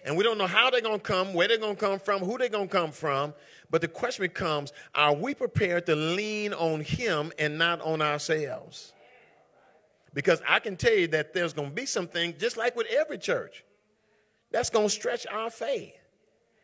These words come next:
The question is, are we comfortable or are we comfortable being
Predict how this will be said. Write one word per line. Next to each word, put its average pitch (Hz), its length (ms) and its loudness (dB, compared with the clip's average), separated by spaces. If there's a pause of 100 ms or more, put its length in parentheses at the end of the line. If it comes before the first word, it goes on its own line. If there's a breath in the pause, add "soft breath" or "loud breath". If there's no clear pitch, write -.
(300)
The 143 80 -8
question 233 480 -6
is, 165 340 -2
are 147 180 2
we 156 220 -4
comfortable 330 880 -2 (560 soft breath)
or 135 100 -4
are 139 180 2
we 160 160 -2
comfortable 208 800 -2
being 151 680 -4